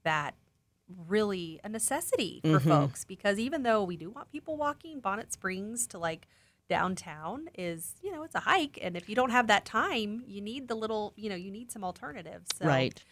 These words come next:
Speaker 2: Yeah,
Speaker 1: it's
Speaker 2: it's,
Speaker 1: really
Speaker 2: it'll
Speaker 1: gonna
Speaker 2: be
Speaker 1: be
Speaker 2: a beautiful,
Speaker 1: important.
Speaker 2: yeah, it'll be a beautiful walk around Lake Wire, but if you don't have that,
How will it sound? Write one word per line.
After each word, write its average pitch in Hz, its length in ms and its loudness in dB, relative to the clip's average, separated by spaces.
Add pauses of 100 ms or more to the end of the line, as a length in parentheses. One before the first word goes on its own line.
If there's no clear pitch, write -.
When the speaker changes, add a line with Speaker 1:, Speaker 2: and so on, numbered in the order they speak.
(320)
Speaker 2:
Yeah, 185 260 10
Speaker 1:
it's - 80 2
Speaker 2:
it's, 180 80 8
Speaker 1:
really 190 160 2
Speaker 2:
it'll 208 120 10
Speaker 1:
gonna 185 60 4
Speaker 2:
be 226 60 8
Speaker 1:
be 240 60 10
Speaker 2:
a 233 60 8
beautiful, 240 320 6
Speaker 1:
important. 196 260 4
Speaker 2:
yeah, 277 120 8
it'll 170 100 10
be 180 100 6
a 285 40 4
beautiful 226 320 2
walk 196 240 6
around 175 220 4
Lake 160 180 2
Wire, 208 360 6
but 165 120 2
if 160 100 -2
you 175 60 0
don't 175 200 2
have 160 440 2
that, 143 380 2